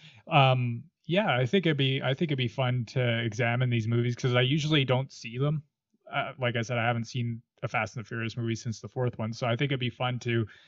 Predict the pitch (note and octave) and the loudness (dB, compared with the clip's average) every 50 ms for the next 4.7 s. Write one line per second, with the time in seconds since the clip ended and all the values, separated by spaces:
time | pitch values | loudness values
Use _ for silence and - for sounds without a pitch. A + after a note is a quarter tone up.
0 | _ _ _ _ _ _ _ C3 A#2+ A#2+ A2+ A2+ A#2 A#2 - - _ D#3 C3+ C3+ | _ _ _ _ _ _ _ 0 2 2 2 0 -2 -4 -6 -6 _ 0 2 2
1 | C3 B2+ B2 A#2 C3 B2 B2 A#2+ - - B2+ B2 A#2+ A#2 A#2 A#2 A2 - - _ | 2 2 2 4 4 4 4 2 0 -4 -2 -2 0 0 0 0 -2 -4 -8 _
2 | _ _ _ _ F3+ F#3+ G3 - D#3+ D3 D#3 D3+ C#3+ B2+ B2+ A#2+ A#2+ C3 B2+ C3+ | _ _ _ _ 0 2 2 4 4 4 6 6 4 4 2 2 2 2 2 4
3 | C3+ C#3 C#3+ C#3 C3+ C3 C3 B2 - - - - - D3+ C#3+ C#3+ C3+ C3 - - | 4 4 4 4 2 2 0 -2 -2 -8 -14 -6 -2 -2 -2 -2 -2 -6 -6 -4
4 | A#2+ A#2 A#2 A#2 A2+ A2+ G#2+ G2+ - - - - - | -4 -2 0 0 0 -2 -2 -4 -8 -12 -14 -14 -16